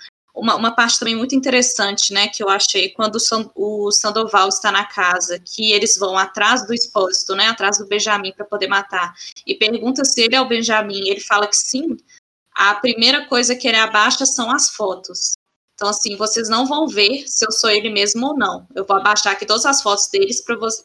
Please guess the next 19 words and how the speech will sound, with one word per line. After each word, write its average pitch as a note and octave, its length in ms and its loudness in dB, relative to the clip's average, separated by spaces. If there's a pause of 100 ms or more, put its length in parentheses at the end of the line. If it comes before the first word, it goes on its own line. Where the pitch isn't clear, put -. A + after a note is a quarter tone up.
(160)
que A#3+ 120 -6
foi B3 180 2
o - 40 -2
que E4 60 0
eu E4+ 40 4
entendi, E4+ 360 0
né? F#3+ 120 -2
Não G#3 80 -2
sei G#3+ 160 0
se - 60 -2
tá A#3 100 -2
correto. F#3+ 420 -4 (460)
Vou G#3 160 4
abaixar A3 360 4
todas A#3 280 0
as B3+ 180 4
fotos A3 220 0
pra A#3 100 0
vocês A#3 260 0